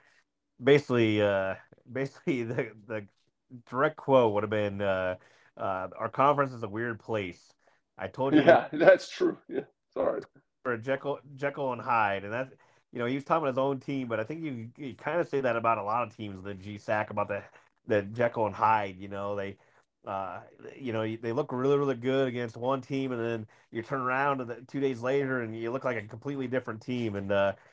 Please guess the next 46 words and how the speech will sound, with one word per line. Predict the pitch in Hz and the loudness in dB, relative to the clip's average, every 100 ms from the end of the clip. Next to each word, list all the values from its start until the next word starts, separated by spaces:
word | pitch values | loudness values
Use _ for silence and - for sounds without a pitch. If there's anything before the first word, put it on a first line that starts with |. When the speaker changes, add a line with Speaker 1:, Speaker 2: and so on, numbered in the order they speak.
| _ | _
Speaker 1:
and | - | 0
a | 123 | 2
lot | 160 | 4
of | 190 | 4
that's | 127 113 | 0 -2
just | 135 | -12
the | - | -12
different, | 104 120 123 110 101 | -4 -4 -2 -6 -6
uh, | 107 101 101 107 - | -6 -6 -8 -14 -10
uh, | 101 | -10
teams | - 131 127 110 104 | -6 -4 -4 -6 -10
in | - 131 | -8 -4
the | 117 | -4
G | 95 107 110 | -4 -6 -6
sac | - 110 110 110 | 0 4 4 4
and | 104 | 0
having | 113 113 | 0 0
to | 104 | -2
travel, | - 117 110 110 110 110 104 | -2 2 4 4 2 2 0
and, | 98 - _ _ - | -2 -16 _ _ -8
and, | 104 101 98 | -6 -4 -2
uh, | 101 98 98 98 - | 0 0 0 -4 -8
uh, | 110 101 104 127 | -8 -8 -12 -12
you | 123 | -6
know, | 104 | -6
with | 104 | -6
the | |
California, | 104 117 120 113 117 104 | -6 -2 -2 -4 -6 -6
Arizona, | 107 104 107 107 107 | -6 -4 -2 -2 -4
you | 98 | -8
usually, | 104 104 110 107 101 98 | -10 -8 -6 -4 -2 0
uh, | 98 101 - _ - | 0 -2 -10 _ -12
uh, | - 110 | -6 -2
go | 107 107 | 6 8
into | 110 107 | 8 4
Arizona, | 104 101 107 | 0 0 0
play | 101 107 | -2 -6
two | 104 117 | -6 -6
games | 104 104 104 101 | -4 -4 -4 -6
if | 101 | -10
you're | 101 | -8
a | 95 | -8
California | - 104 - 107 101 | -2 -2 -2 -4 -4
team, | - 104 104 | -6 -6 -4
and | 98 | -4
then | 95 | -4